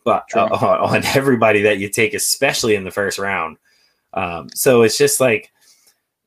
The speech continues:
Speaker 1: it's, it's looking bleak, man. It's looking really bleak. This is, this is
Speaker 2: Yeah.
Speaker 1: such a bad loss, but it's a telling loss,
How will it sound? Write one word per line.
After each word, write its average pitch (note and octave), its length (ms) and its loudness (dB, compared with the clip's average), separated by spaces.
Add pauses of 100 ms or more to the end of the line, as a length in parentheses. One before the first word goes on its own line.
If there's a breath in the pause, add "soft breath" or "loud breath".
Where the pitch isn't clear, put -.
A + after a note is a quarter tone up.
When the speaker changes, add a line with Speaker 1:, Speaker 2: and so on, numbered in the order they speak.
Speaker 1:
it's, C3+ 280 -6
it's C#3+ 220 -4
looking G3 260 -6
bleak, G3 360 0
man. C#3+ 400 -4 (120)
It's - 160 -12
looking D3 200 -6
really C3+ 240 0
bleak. B2+ 320 -4
This A#2 180 -8
is, A#2 240 -8
this B2 240 -10
is A#2+ 100 -6
Speaker 2:
Yeah. B2 100 2
Speaker 1:
such C3 180 0
a C#3 40 0
bad A#2+ 320 -2
loss, A2+ 360 2
but A#2 120 0
it's A2 140 -4
a G#2+ 80 -6
telling B2 400 -4
loss, F#2 480 -10